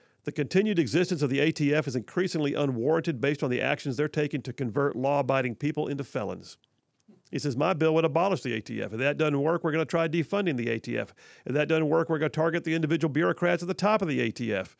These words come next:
And if that doesn't work, we're gonna take a meat cleaver to the statutes the A T F believes broadly authorize their actions." Um, all right. Uh,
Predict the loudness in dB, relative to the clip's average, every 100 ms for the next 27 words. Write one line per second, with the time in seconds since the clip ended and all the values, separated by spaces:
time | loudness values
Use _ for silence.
0 | -20 -20 -8 -2 2 4 4 4 4 4
1 | 2 2 2 2 2 2 0 0 0 2
2 | 0 -2 0 0 0 -2 0 0 0 0
3 | 0 0 -2 -2 0 2 2 0 -2 -2
4 | -2 -2 -2 -2 -4 -6 -14 -20 -20 _
5 | _ _ _ _ _ -4 -2 -4 -8 -14
6 | _ _ _ -4 -2 -2 -6 -12 -10 -10